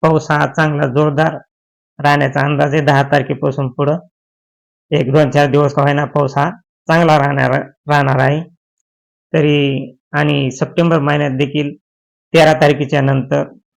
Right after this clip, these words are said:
सप्टेंबर महिन्यात तेरा ते सव्वीसच्या दरम्यान चांगला पाऊस राहणार आहे उत्तरा नक्षत्र असल्यामुळं. आणि सप्टेंबर मै-, आणि ऑगस्ट महिन्यात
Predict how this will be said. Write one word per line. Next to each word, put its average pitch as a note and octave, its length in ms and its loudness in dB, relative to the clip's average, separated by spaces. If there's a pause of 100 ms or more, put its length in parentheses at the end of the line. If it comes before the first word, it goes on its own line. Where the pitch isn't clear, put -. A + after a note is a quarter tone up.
(400)
सप्टेंबर C#3 540 -2
महिन्यात A#2+ 320 -2
तेरा D3 420 0
ते C#3 140 -6
सव्वीसच्या C#3 400 -2
दरम्यान B2+ 320 -4
चांगला C3+ 280 -2
पाऊस C3 280 -2
राहणार C3 280 -2
आहे D3 100 0
उत्तरा D3 260 -2
नक्षत्र C3+ 400 -4
असल्यामुळं. C3 480 -2 (460)
आणि C#3 160 0
सप्टेंबर E3+ 520 0
मै-, D#3+ 300 -2 (920)
आणि D3 180 2
ऑगस्ट D#3+ 380 2
महिन्यात D#3+ 280 2